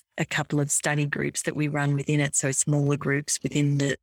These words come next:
within the course that, that people can attend and kind of bounce things off and talk to other parents about or talk to other people about. And yeah, so, so there's two kind of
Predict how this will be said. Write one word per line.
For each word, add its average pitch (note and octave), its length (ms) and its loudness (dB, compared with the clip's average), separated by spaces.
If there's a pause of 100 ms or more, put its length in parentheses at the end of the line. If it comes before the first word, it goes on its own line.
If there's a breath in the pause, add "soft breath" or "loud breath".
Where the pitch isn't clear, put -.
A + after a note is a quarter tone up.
(120)
within D3 300 2
the C#3+ 80 2
course C#3 480 0
that, C3+ 220 -4
that D#3 160 0
people D3 280 0
can C#3+ 400 0
attend D3+ 640 2
and C#3+ 160 2
kind C#3+ 280 0
of C#3 80 -4 (240)
bounce D3 320 0
things C#3+ 280 2
off C#3 380 0
and C#3 140 4
talk D3 240 0
to - 120 -2
other C#3+ 140 0
parents D3 460 0
about C#3 420 0
or C#3+ 140 2
talk - 220 -4
to - 140 -2
other C#3 220 0 (220)
people D3 380 2
about. C#3 420 2
And C3+ 180 -2 (140)
yeah, F3+ 280 2
so, D#3+ 380 0
so E3 240 0
there's D#3+ 220 0
two E3 580 0
kind C#3+ 300 -2
of C#3+ 80 -8